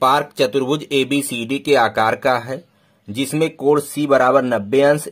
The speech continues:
एबी बराबर नौ मीटर, बीसी बराबर बारह मीटर, सीडी बराबर पाँच मीटर और एडी बराबर आठ मीटर है। इस पार्क का कितना क्षेत्रफल है?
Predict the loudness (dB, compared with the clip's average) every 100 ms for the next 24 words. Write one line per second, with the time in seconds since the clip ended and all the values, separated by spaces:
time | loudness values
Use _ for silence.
0 | -10 -6 -4 0 2 2 2 0 0 0
1 | -2 0 -2 -2 -4 -6 -4 0 2 2
2 | 2 2 2 2 0 -2 -2 -4 -4 -10
3 | -10 -2 0 2 2 0 -2 -4 -4 -4
4 | -8 -2 -2 -2 _ _ _ 0 0 0
5 | -4 -2 0 2 2 2 2 0 0 0
6 | 0 -6 -4 -4 -4 -10 -16 _ _ -8
7 | -8 -2 2 2 0 -2 -2 -2 -6 -2
8 | -2 -2 -4 -4 -6 -6 -10 -12 -16